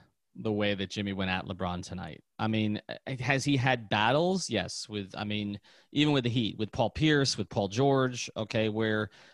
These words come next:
you know, you had, you know, elite wings who, you know, went for him basket for basket. But Jimmy put the ball basically in his stomach,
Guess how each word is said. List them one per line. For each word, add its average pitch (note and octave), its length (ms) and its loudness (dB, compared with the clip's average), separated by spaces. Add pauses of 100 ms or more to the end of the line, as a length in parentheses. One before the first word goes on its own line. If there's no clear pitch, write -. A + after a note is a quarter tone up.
(100)
you G3 80 -8
know, B2+ 60 2
you C#3+ 220 0
had, C#3+ 420 2
you F3+ 100 -6
know, A2+ 180 -2
elite C#3+ 680 -4 (280)
wings A#2 760 0 (320)
who, A#2+ 500 2
you D3 100 0
know, G2+ 260 2
went C#3 280 0
for B2+ 160 -2
him A#2 100 0
basket A2 400 2
for G#2+ 100 -6
basket. F#2+ 440 -2 (560)
But C#3 160 2
Jimmy F3+ 640 0 (560)
put - 340 0
the G3 80 0
ball D3+ 600 4
basically C#3 420 2
in C#3 200 0
his B2+ 260 0
stomach, - 640 -2